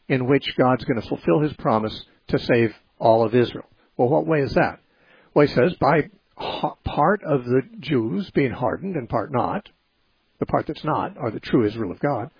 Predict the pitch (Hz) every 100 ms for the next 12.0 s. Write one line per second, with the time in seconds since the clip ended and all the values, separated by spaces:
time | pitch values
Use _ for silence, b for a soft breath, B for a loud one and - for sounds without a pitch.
0 | b b b b 165 156 156 170 160 233
1 | 180 127 - 147 123 117 110 - - 120
2 | 113 156 165 220 - 110 98 107 110 -
3 | - 104 - - 135 139 b b b b
4 | 151 - _ - 185 220 208 - 139 110
5 | 110 92 110 127 107 131 160 - 185 220
6 | 214 147 113 113 104 - - - 147 -
7 | - _ _ _ _ - 143 117 120 -
8 | 123 110 - - _ _ _ - 139 131
9 | 131 - 135 110 117 120 127 - 170 -
10 | 135 101 117 120 156 175 165 - 147 151
11 | - _ _ - 104 117 127 190 185 -